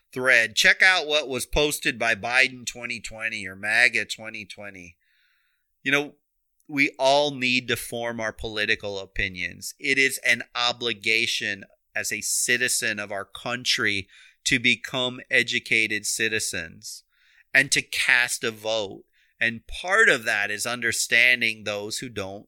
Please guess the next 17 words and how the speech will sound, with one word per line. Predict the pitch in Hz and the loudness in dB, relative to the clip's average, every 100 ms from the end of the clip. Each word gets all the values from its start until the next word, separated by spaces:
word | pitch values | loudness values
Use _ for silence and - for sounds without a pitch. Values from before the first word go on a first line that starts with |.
| - | -16
agree | 117 113 110 139 143 | -16 -12 -6 -6 -4
with | 110 98 95 | -6 -6 -8
us, | - - - - - _ | -10 -10 -14 -14 -20 _
to | - | -8
fully | - - 160 160 165 | -8 -6 -6 0 0
vetting | 131 104 123 127 127 123 113 | 0 -2 4 6 4 0 -6
opinions | 104 - 127 123 123 110 104 | -4 -4 -2 -6 -6 -6 -6
and, | 107 104 98 104 _ _ | -10 -12 -16 -20 _ _
and | 117 104 101 98 98 _ _ _ _ - | -4 -4 -4 -12 -20 _ _ _ _ -10
policies | - 127 143 135 - 117 95 92 - | -8 -2 0 2 0 -2 -6 -8 -12
and | 95 98 | -12 -12
the | |
way | 98 117 131 | -4 0 0
things | - 131 117 | 0 -4 -4
are | 110 | -6
gonna | 110 104 | -6 -10
go. | 95 120 117 95 | -8 -6 -6 -8